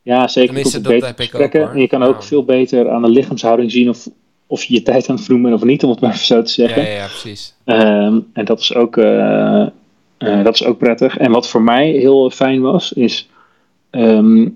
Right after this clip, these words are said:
Speaker 1: met een klant van ons, eh, mocht ik een, eh, sessie hosten. Eh, en dat was gelijk, eh, de eerste op,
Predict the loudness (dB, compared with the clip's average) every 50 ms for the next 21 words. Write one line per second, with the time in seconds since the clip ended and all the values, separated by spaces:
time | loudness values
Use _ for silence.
0 | -12 _ -10 -2 -2 0 0 0 -2 0 0 0 0 0 -4 -6 -4 -2 -2 -2
1 | 0 0 0 0 2 2 2 2 0 -2 -4 -6 -4 -2 0 -2 -2 -2 -6 -2
2 | 0 2 2 4 4 4 4 4 4 2 2 2 2 0 0 0 2 0 0 2
3 | 2 2 2 0 0 -4 -6 -6 -6 _ _ _ _ _ _ _ _ _ _ _
4 | _ _ _ _ _ _ _ _ _ _ _ _ _ _ _ -10 -6 -4 -2 -2
5 | -2 -4 -4 -6 -4 -2 0 0 2 0 0 -4 0 0 2 2 2 2 0 2
6 | 2 2 4 2 2 2 0 2 2 4 2 2 0 -2 -4 -2 -2 -2 -6